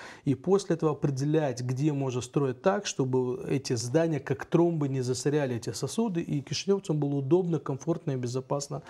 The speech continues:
передвигаться по городу. Нет, они всё равно позасовывали. Ну, к примеру, один из, я неоднократно писал и в социальных сетях,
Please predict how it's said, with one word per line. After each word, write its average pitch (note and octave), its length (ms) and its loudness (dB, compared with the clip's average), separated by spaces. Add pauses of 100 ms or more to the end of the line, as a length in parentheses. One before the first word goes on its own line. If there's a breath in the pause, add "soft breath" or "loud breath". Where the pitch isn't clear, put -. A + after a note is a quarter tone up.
(440 loud breath)
передвигаться C3 560 -2
по C#3 160 -2
городу. A2+ 400 -2
Нет, C4 340 0
они G3+ 140 0
всё G3 160 -2
равно F3 100 0
позасовывали. D#3+ 880 2 (500 loud breath)
Ну, A#3 140 2
к - 80 -14
примеру, F#3 340 4
один D#3 300 4
из, - 240 -2
я C#3+ 220 0
неоднократно C#3 680 0
писал B2+ 500 -2 (320 loud breath)
и C3 200 -2
в A#2 40 -10
социальных F3+ 460 -2
сетях, C3 240 -6